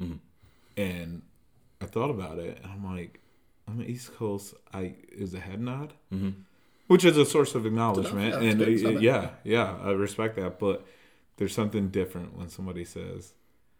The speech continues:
Speaker 2: "You have a great smile. Like, I hope you have a great day."
Speaker 1: Mm-hmm.
Speaker 2: Or just something s-
Speaker 1: So
Speaker 2: short and sweet like that.
Speaker 1: Mm-hmm.
Speaker 2: It has a profound effect for such a small little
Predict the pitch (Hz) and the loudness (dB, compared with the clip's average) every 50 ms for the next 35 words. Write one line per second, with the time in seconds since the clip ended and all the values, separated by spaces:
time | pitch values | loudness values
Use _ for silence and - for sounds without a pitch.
0 | _ _ _ _ _ _ _ - 208 208 196 160 113 107 - 110 107 101 92 90 | _ _ _ _ _ _ _ 2 2 2 2 0 -4 -4 -2 0 2 2 2 0
1 | - - - 95 90 87 87 87 87 87 85 87 104 107 107 107 101 95 95 92 | -4 -10 -10 -8 -8 -6 -8 -8 -8 -8 -8 -10 -12 -12 -10 -8 -6 -6 -6 -6
2 | - - - - 110 110 113 113 120 120 113 98 98 95 87 98 90 87 - 87 | -10 -18 -14 -6 -2 -2 -2 0 2 0 0 0 -2 -4 -4 -4 -6 -6 -8 -12
3 | 80 78 - 80 82 85 85 - _ _ _ _ _ _ _ _ _ _ _ - | -14 -14 -12 -12 -12 -12 -14 -20 _ _ _ _ _ _ _ _ _ _ _ 0
4 | 117 120 113 131 131 - - - 127 120 120 120 113 110 107 107 - - - - | 2 2 2 2 -2 -2 -2 -2 -2 -2 -2 -2 -2 -2 -2 -2 -4 -8 -10 -12
5 | - - - - - 90 95 - - 131 135 151 156 156 147 - - 143 143 123 | -14 -14 -14 -12 -10 -8 -8 -4 0 4 4 4 4 2 -2 -6 -2 -2 -2 0
6 | 104 117 117 110 - 101 90 95 - - _ _ _ _ _ _ _ _ _ _ | 0 -2 -2 -2 -4 -8 -8 -8 -12 -18 _ _ _ _ _ _ _ _ _ _
7 | 76 73 80 82 - _ _ _ - 104 98 95 101 101 101 92 95 90 85 - | -14 -14 -14 -14 -16 _ _ _ -4 -4 -4 -2 -2 -4 -2 -4 -4 -6 -8 -10
8 | - - - 110 101 92 - - - - 98 101 104 117 131 139 127 - - 123 | -16 -8 -2 -2 -2 -2 -4 -8 -10 -8 -8 -6 -4 -6 -6 -6 -6 -4 -2 -4
9 | 120 120 123 110 95 92 90 - - - _ _ _ _ _ _ _ _ _ _ | -2 -2 -4 -4 -4 -6 -8 -12 -18 -20 _ _ _ _ _ _ _ _ _ _
10 | _ _ _ _ _ _ _ _ _ _ _ _ - _ _ _ _ _ - 98 | _ _ _ _ _ _ _ _ _ _ _ _ -20 _ _ _ _ _ -4 -4
11 | 95 - - 101 92 92 - 85 87 90 85 - - - - - 95 92 92 90 | -4 -2 -4 -4 -4 -4 -4 -6 -6 -6 -6 -8 -12 -12 -10 -8 -6 -6 -6 -6
12 | 92 92 90 87 92 92 90 92 90 90 87 98 | -6 -8 -8 -8 -10 -10 -10 -10 -12 -12 -14 -16